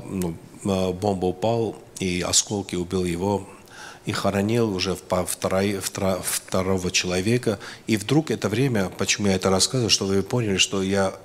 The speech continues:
не до Америки мне был. Я был между небом и землей, был посты и молитвы, двадцать четыре часа молитва. И вдруг дает Господь слово для Америки. И я вообще не собирался этот раз ехать сюда,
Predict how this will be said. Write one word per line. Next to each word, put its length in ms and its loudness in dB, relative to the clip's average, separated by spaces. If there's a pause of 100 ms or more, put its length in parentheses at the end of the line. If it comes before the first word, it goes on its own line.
не 280 0
до 240 0
Америки 500 0
мне 300 -4
был. 280 -4 (480)
Я 220 4
был 180 2
между 360 0
небом 360 0
и 40 2
землей, 400 0
был 260 0
посты 580 0
и 160 -2
молитвы, 400 2
двадцать 380 4
четыре 300 -2
часа 200 2
молитва. 460 -2 (400)
И 100 4
вдруг 520 0
дает 300 2
Господь 440 2
слово 320 4
для 220 0
Америки. 580 -2 (640)
И 80 2
я 160 4
вообще 240 2
не 80 2
собирался 480 2
этот 200 -6
раз 220 2
ехать 320 0
сюда, 480 0